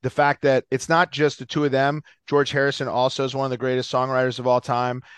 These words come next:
greatest guitar players of all time. The fact that you had three, you have, like, th-, probably three of the top thirty, let's say, greatest musicians of all time in the same band. Just basically the idea that, you know, when you take their top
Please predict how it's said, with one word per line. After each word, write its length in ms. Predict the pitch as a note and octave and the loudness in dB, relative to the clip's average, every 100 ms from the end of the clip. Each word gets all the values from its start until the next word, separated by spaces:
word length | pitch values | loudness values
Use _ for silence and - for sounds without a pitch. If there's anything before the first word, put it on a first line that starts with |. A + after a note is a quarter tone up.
| - | -8
greatest 280 | B2+ B2+ A#2 | -2 -2 -2
guitar 260 | B2+ C#3 | -2 0
players 260 | B2+ C#3 A#2+ | 2 0 0
of 60 | C3 | 0
all 80 | |
time. 100 | B2+ C3+ | 0 0
The 100 | D3 | 0
fact 220 | F3 G3+ | 2 0
that 80 | A3 | 2
you 60 | |
had 140 | F3 C3 | 2 0
three, 260 | D3+ E3+ G#3+ | -2 -2 0
you 60 | G#3 | 2
have, 100 | B3+ | 4
like, 220 | C4 - | 2 0
th-, 100 | - | -6
probably 280 | - F3 D3+ | 0 2 2
three 320 | - D3 F#3 | -2 -2 2
of 100 | F#3+ | 2
the 80 | D#3+ | 0
top 400 | - D#3 C#3 - - | 0 2 2 0 -2
thirty, 400 | F#3 E3+ D3+ C3+ | 2 4 4 2
let's 240 | C3 B2 - | 2 -2 0
say, 400 | B2 A2 G#2+ G#2 _ | 0 2 0 -4 _
greatest 320 | - D#3+ D#3+ | 2 2 2
musicians 420 | D#3 C3+ D3 - C3+ | -2 -2 -2 -2 -2
of 100 | B2+ | 2
all 120 | B2+ | 2
time 340 | - A#2 A2+ - | 0 -2 -4 -6
in 120 | C#3 | -4
the 80 | C3 | -4
same 320 | - B2 A#2 | -4 -4 -4
band. 380 | A2 G2 F2+ F#2+ - - _ _ _ _ _ _ _ _ | -4 -6 -8 -12 -20 -20 _ _ _ _ _ _ _ _
Just 200 | - F3 | -4 0
basically 340 | F#3+ F#3 F#3 - | 2 2 2 -2
the 100 | D#3+ | 4
idea 380 | D#3 D3 D#3+ E3 | 4 4 4 4
that, 260 | C#3+ C#3 - - _ D3 | 6 4 2 -8 _ -2
you 80 | |
know, 120 | C#3+ A#2+ - | 0 0 -2
when 120 | D#3 | -4
you 60 | D3+ | 2
take 240 | G3 F#3 | 2 2
their 240 | E3+ C#3+ - | 2 2 2
top 300 | - D#3 - | 2 2 2